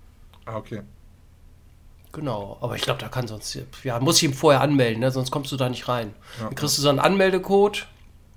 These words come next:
Speaker 1: Gibt's da auch
Speaker 2: oder
Speaker 1: einen
Speaker 2: so ein Formular.
Speaker 1: Presserundgang? Gibt's da einen Presserundgang, oder?
Speaker 2: Nee, nee, nee, nee, nee. Da, das dauert immer nur eine Stunde. Ähm, da werden eben, äh, die Neuheiten, äh, vorgestellt. Ähm, ja, da kannst du eben Interviews mit denen noch führen.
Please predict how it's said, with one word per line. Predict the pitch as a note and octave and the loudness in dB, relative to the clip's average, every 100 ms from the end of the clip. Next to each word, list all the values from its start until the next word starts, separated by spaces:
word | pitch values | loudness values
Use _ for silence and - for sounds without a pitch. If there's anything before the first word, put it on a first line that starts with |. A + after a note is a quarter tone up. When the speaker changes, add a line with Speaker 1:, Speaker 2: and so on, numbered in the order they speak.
| - - - - - - | -20 -20 -20 -20 -20 -14
Speaker 1:
Gibt's | B2+ B2 | -10 -4
da | |
auch | C#3 | 0
Speaker 2:
oder | D3 | 2
Speaker 1:
einen | |
Speaker 2:
so | C3 | 4
ein | C3+ | 2
Formular. | D3 C3+ C3 D#3 G3+ | 4 4 6 6 4
Speaker 1:
Presserundgang? | G#3+ F#3 - - - | 2 -6 -12 -20 -14
Gibt's | - - | -12 -10
da | |
einen | C3 | -8
Presserundgang, | D3+ D3+ E3+ F3+ F#3 G3+ G3+ | -8 -6 -8 -6 -6 -6 -6
oder? | D#3 D#3+ D#3+ - - | -4 -4 -6 -12 0
Speaker 2:
Nee, | C#3+ C#3+ D3 C#3+ C3 | 4 6 8 6 4
nee, | B2+ | 2
nee, | B2 | 0
nee, | A#2+ | -2
nee. | A#2 A#2 A2 | -4 -6 -4
Da, | B2+ | -2
das | C3 C3+ B2+ | -2 -4 -2
dauert | - D3+ D3+ | 4 4 4
immer | D3 | 2
nur | C#3+ C#3+ | 2 4
eine | C#3 C3 | 2 0
Stunde. | - D#3+ F3+ F#3 F#3+ - - - - - - - | 0 2 2 2 0 -8 -20 -20 -20 -20 -20 -6
Ähm, | D3+ D3 C#3+ | 0 2 4
da | C#3+ C#3 | 2 2
werden | D3 D#3 | 2 2
eben, | D#3+ D3 C#3+ C3+ - - | 4 4 4 2 -2 -8
äh, | - C3+ C3 B2+ B2 - | -2 2 2 2 -2 -4
die | C3+ B2 B2 | -2 -2 -4
Neuheiten, | C3+ C3 C3+ F3 F3 F3+ F3+ F3 F3 E3+ | -2 2 4 4 4 2 2 -2 -2 -4
äh, | - D#3 D#3+ | 0 0 0
vorgestellt. | - E3 E3 D3 - D#3 D#3 D#3 D3 - - - | -2 -4 -2 -2 2 2 2 0 -4 -6 -8 -8
Ähm, | C3+ C3+ C3 B2+ B2+ - C3 C3 - | -2 0 2 0 -4 -6 -10 -10 -6
ja, | B2 | -4
da | B2 | -2
kannst | C#3+ C3+ | -2 -2
du | C3+ | -2
eben | B2 B2+ C3 B2 B2 | -2 0 0 0 -2
Interviews | E3+ F#3 D#3+ F3+ F3 | 0 0 2 0 0
mit | F3 | -2
denen | E3 D#3+ | 0 0
noch | D3+ | -2
führen. | - E3+ E3 E3 | -2 2 2 2